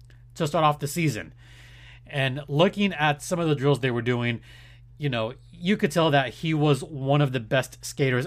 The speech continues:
out there, one of the best puck handlers out there. And something that I noticed with Mason McTavish, he's been working on just puck control and stick handling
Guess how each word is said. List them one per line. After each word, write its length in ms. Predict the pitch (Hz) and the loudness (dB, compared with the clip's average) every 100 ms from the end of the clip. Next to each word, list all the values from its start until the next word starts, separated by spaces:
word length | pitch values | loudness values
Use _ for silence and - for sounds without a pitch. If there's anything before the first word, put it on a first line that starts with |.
| - | -2
out 200 | 123 117 | -4 -4
there, 220 | 120 113 - - - - | -4 -6 -8 -20 -20 -12
one 280 | 120 147 | 0 2
of 80 | 185 | 2
the 100 | 165 | 0
best 320 | 139 151 - - - | 0 -2 -4 -18 -20
puck 320 | - 196 190 | 0 0 0
handlers 580 | - 143 131 123 120 110 | -4 -2 -2 -2 -2 -2
out 200 | 110 107 | -2 -2
there. 280 | 123 110 - - - - - - - | -2 -2 -4 -16 -20 -20 -20 -20 -8
And 240 | 143 135 120 | -2 -2 2
something 320 | 196 190 214 | 0 2 2
that 140 | 180 165 | 4 6
I 100 | 151 | 6
noticed 480 | 147 147 143 143 - | 6 6 4 2 -10
with 300 | 135 135 135 | -4 -2 -2
Mason 260 | 139 143 143 | -2 -2 -2
McTavish, 400 | 120 147 123 - - - - | -2 0 0 -4 -16 -20 -10
he's 280 | - 220 247 | 2 2 4
been 220 | 262 208 | 2 4
working 460 | 147 175 190 185 170 - | 4 4 2 -2 -2 0
on 380 | 139 135 135 - - - - | 4 4 2 -4 -18 -20 -8
just 420 | 120 151 - - - - - | 0 0 -2 -10 -20 -20 -20
puck 360 | - 202 196 - | 2 2 2 -4
control 680 | - 170 139 - 127 156 165 | -6 -4 -4 -4 0 0 -2
and 140 | 139 120 | -6 -8
stick 260 | 165 147 | -4 -6
handling 520 | - 135 139 143 143 | -2 -2 2 2 2